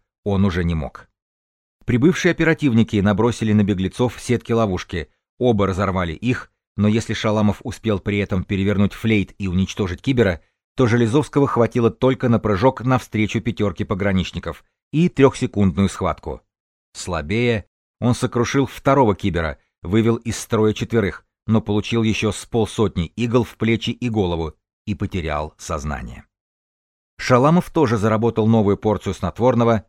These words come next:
вместе с залпом излучения гипноиндуктора и пришел в бешенство.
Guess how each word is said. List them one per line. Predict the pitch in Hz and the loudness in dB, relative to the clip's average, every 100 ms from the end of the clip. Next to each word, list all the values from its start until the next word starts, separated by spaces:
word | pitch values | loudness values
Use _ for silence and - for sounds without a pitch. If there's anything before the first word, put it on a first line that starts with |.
| - | -8
вместе | 90 110 113 - | 0 0 0 -2
с | 120 | -4
залпом | 90 107 104 110 104 | 0 0 0 -2 -4
излучения | 104 90 92 - 98 98 | -4 -4 -4 -2 0 0
гипноиндуктора | 92 90 - 95 - 95 90 85 80 73 - _ - | 0 -4 -4 -4 -2 -2 -2 -6 -6 -8 -10 _ -6
и | 95 | -4
пришел | - 92 - - 98 98 | -2 -4 -4 -2 -2 -2
в | 92 87 | -4 -6
бешенство. | 85 85 85 78 - 65 | -6 -4 -6 -8 -10 -12